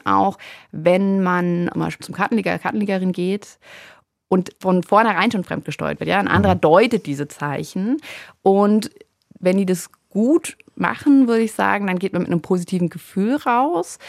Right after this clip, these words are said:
Speaker 1: Aber ich hatte es tatsächlich auch schon mal erlebt, dass man so Karten zieht, einfach so aus Spaß, ne, um das mal anzugucken, wie funktioniert das eigentlich? Und dann stellt man Fragen.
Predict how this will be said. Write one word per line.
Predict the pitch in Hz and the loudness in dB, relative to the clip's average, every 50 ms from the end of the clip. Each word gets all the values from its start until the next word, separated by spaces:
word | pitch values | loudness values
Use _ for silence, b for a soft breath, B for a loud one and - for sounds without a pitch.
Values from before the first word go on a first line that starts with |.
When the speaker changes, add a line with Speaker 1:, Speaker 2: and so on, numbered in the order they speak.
| B B B B | B B B B
Speaker 1:
Aber | - 185 180 | -2 0 0
ich | 190 - - | -2 -2 -4
hatte | 220 - - 220 | -4 -2 -4 -4
es | - | -4
tatsächlich | - 185 - 202 214 220 - - 190 | -6 -4 -2 -2 -2 -2 -2 -4 -6
auch | 175 | -4
schon | - 190 185 | -4 -2 0
mal | - | 0
erlebt, | - 160 170 170 160 214 277 - - | 0 0 -2 -2 -2 -2 -2 -2 -4
dass | 190 - | -6 -4
man | 185 180 | -4 -4
so | - 170 | -4 -6
Karten | - - - 165 175 - - 165 | -8 -6 -6 -4 -4 -4 -4 -6
zieht, | - - - - 185 196 254 339 - - | -6 -8 -8 -6 -4 -2 -2 -2 -2 -4
einfach | - 175 175 | -4 -4 -4
so | 165 - - | -6 -6 -6
aus | - 160 151 | -6 -6 -6
Spaß, | - - - - 127 123 233 320 330 - - | -6 -6 -6 -4 -2 0 0 -2 -2 -2 -2
ne, | 175 196 | 0 2
um | 269 262 | 2 2
das | 180 170 - | 2 0 0
mal | 165 151 143 | -2 0 0
anzugucken, | - - 240 - - 277 - 285 - - 220 196 | 0 0 0 0 -2 -2 -2 -2 -2 0 0 -2
wie | 156 | -2
funktioniert | 147 - 147 - - 170 208 294 302 | -2 -4 -6 -4 -2 0 0 0 0
das | - - | 0 -4
eigentlich? | - - 190 190 196 190 190 - 185 190 185 196 196 | -4 -2 -2 -2 -2 -2 -4 -4 -2 -2 -2 -2 -4
Und | 175 | -4
dann | 160 156 | -4 -4
stellt | 156 - 151 143 - | -4 -4 -6 -6 -4
man | 143 143 143 | -6 -8 -8
Fragen. | - - 131 143 170 208 226 233 247 247 | -6 -4 -4 -2 0 0 -2 -2 -4 -8